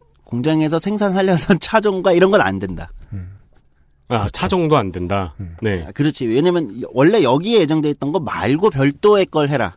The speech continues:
Speaker 1: 그러니까
Speaker 3: 네.
Speaker 1: 쉽게 하면 유엠씨
Speaker 2: 네.
Speaker 1: 얘기대로 새로운 시장.
Speaker 2: 네.
Speaker 1: 으로 갈 거에 대한 거를 이제 일종의 합의를 하는 거죠.
Speaker 2: 편의점을 우리 가게 옆에 하나 더 만들어?
Speaker 1: 아, 어,
Speaker 3: 네.
Speaker 1: 어, 어.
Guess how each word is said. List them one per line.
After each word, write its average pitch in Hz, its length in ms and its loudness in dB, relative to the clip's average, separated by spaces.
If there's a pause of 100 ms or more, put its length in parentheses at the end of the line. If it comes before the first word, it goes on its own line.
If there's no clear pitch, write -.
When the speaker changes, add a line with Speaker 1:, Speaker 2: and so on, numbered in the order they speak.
Speaker 1:
그러니까 117 240 4 (200)
Speaker 3:
네. - 60 -20
Speaker 1:
쉽게 175 200 0
하면 170 280 0 (380)
유엠씨 160 340 2
Speaker 2:
네. 127 60 4
Speaker 1:
얘기대로 135 500 2 (560)
새로운 262 800 0
시장. 131 340 -6 (300)
Speaker 2:
네. 110 140 -6 (440)
Speaker 1:
으로 165 120 2
갈 113 220 -2
거에 123 680 2
대한 120 300 0
거를 117 220 -4
이제 101 200 -6
일종의 107 360 -6
합의를 123 360 -8
하는 147 160 -8
거죠. 95 220 -16 (300)
Speaker 2:
편의점을 196 840 4 (180)
우리 147 300 2 (280)
가게 127 360 4
옆에 113 280 4
하나 123 200 4
더 - 140 -2
만들어? 92 380 0 (260)
Speaker 1:
아, 135 80 2
어, 143 480 2
Speaker 3:
네. 127 140 4
Speaker 1:
어, 127 60 0
어. 113 180 -4